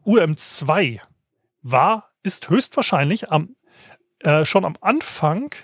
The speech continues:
der, äh, Kampagne in die Luft geflogen. Nee, ist, äh, vorgestern, am neunzehnten, höchstwahrscheinlich ge-, zerstört worden.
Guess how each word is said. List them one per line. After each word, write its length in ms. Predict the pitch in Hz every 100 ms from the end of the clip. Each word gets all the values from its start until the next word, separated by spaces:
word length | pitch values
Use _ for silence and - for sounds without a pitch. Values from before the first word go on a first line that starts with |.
| _ _ _ _ _ _ _
der, 1160 | 160 151 156 147 156 - 160 156 156 156 156 -
äh, 340 | - _ _ -
Kampagne 640 | 165 156 175 190 147 233 - - _ _ _ _ _ _ _ _ _ _ _ -
in 100 | 175
die 60 |
Luft 200 | 214 -
geflogen. 300 | - - 123
Nee, 120 | 196 277
ist, 260 | 190 170
äh, 160 | - 165
vorgestern, 480 | - 160 143 - -
am 80 |
neunzehnten, 640 | 160 151 143 - - - 143
höchstwahrscheinlich 680 | 185 - 127 - 131 123 -
ge-, 140 | -
zerstört 420 | - - 160 -
worden. 200 | - 220